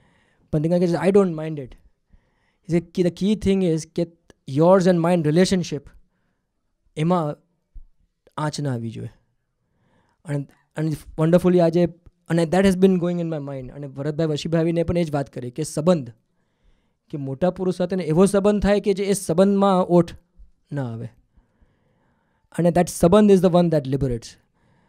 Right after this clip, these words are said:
The સંબંધ is the one that, you know, takes you the, જે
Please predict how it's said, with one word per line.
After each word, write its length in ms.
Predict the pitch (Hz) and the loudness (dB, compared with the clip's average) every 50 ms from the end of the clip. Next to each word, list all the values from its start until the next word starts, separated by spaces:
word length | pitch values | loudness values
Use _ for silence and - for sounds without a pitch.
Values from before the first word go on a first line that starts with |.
| _ _ _ _ _ _ _ _ _ _ _ _ _ _ _ _ _ _ _ _ _ _ _ _ _ - 135 | _ _ _ _ _ _ _ _ _ _ _ _ _ _ _ _ _ _ _ _ _ _ _ _ _ -14 -6
The 180 | 131 139 151 | 0 0 0
સંબંધ 340 | 143 - 160 160 175 180 175 | 2 4 4 6 8 8 6
is 60 | 170 | 6
the 140 | 151 175 151 | 4 4 4
one 220 | 160 160 160 156 143 | 4 2 2 2 2
that, 340 | 147 147 143 - - - | 0 0 0 -4 -8 -18
you 160 | - - 143 135 | -8 -4 -2 -2
know, 120 | 127 113 - _ _ _ _ _ _ - - 156 | -2 -4 -6 _ _ _ _ _ _ -6 -2 -2
takes 240 | 151 - - - | -2 -2 0 2
you 100 | 156 147 131 | 2 2 2
the, 240 | 139 131 127 120 110 - - _ _ _ _ _ _ _ - - _ _ _ _ - | 0 -2 -2 -4 -6 -10 -20 _ _ _ _ _ _ _ -20 -20 _ _ _ _ -8
જે 120 | 147 143 | -8 -8